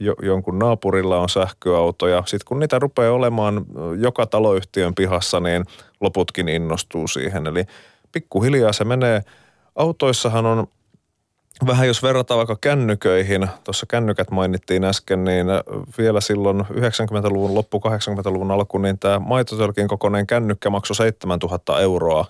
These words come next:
nykyrahassa, ja sähköautoissa on vähän toi, että semmonen vastaava, semmonen kahdenkymmenentuhannen euron polttomoottoriauto, niin vast-, vastaava malli sähköisenä on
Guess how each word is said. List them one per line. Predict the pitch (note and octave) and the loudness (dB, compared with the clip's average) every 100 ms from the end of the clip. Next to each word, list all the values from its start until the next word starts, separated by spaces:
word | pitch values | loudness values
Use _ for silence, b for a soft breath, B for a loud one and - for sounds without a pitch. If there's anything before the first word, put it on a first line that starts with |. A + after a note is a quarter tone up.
| _ | _
nykyrahassa, | - F2+ E2+ D2 F2 F2 - E2+ | -10 -4 -2 0 0 -2 -2 0
ja | F2 G2+ B B B B | 0 -2 B B B B
sähköautoissa | B2+ A#2 G2+ G#2 B2 A2 A2 - | -2 0 0 2 2 2 0 0
on | A2 | 0
vähän | A2 A2 G#2+ | 0 -2 0
toi, | G#2 G#2 | 0 2
että | G2+ - G#2 G2+ D2 - - - | 0 0 0 0 -2 -8 -14 -8
semmonen | F#2+ G2 G2+ G2 G2+ - - - - | -4 -2 -2 -2 -4 -6 -18 -20 -4
vastaava, | A#2 - A2+ G#2+ G#2 F2+ - _ - | -4 -2 -2 0 0 -2 -6 _ -8
semmonen | G2 G#2 G#2 - | -4 -2 -4 -4
kahdenkymmenentuhannen | A#2+ C3 A2+ G#2+ G#2 G#2 G2+ G#2+ G#2 G2+ | 0 2 0 -2 -2 -2 -2 -2 -2 0
euron | G2+ G2+ G2 | 2 2 2
polttomoottoriauto, | A2 G#2+ - F#2 F#2 - F#2+ F2+ E2+ F2 E2 F2+ | 0 0 -2 -2 -2 -2 -2 0 2 0 0 -2
niin | F2+ F2 | -2 -2
vast-, | F#2+ - _ - - | -2 -4 _ -20 -6
vastaava | G#2+ - G2 F#2 | -4 -2 0 0
malli | F#2+ F#2+ F#2 | 0 0 0
sähköisenä | F#2 G2+ - F2+ - F2 F2 | 0 0 -2 -4 -2 0 0
on | C#2+ F2+ F2 | 0 -2 -4